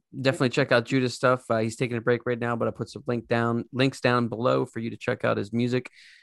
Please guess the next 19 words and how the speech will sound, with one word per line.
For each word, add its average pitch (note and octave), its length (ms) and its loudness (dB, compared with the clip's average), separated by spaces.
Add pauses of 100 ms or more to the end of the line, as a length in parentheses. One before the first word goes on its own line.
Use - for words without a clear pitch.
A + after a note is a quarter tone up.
(160)
I G#2+ 60 2
had G#2+ 140 2
the G2 60 2
pleasure G#2+ 440 0
of, G2 120 -6
uh, G2 220 -2
performing G#2 460 -4
on G2+ 160 -6
one G#2 160 -4
of G#2 180 -8 (520)
my A2+ 180 4
favorite, G#2+ 420 2
uh, G2+ 380 0 (100)
pieces A2+ 280 -4
of G#2 100 0
work, A#2 320 0
uh, G#2+ 300 0
with G#2+ 160 -6
him, C3+ 360 -2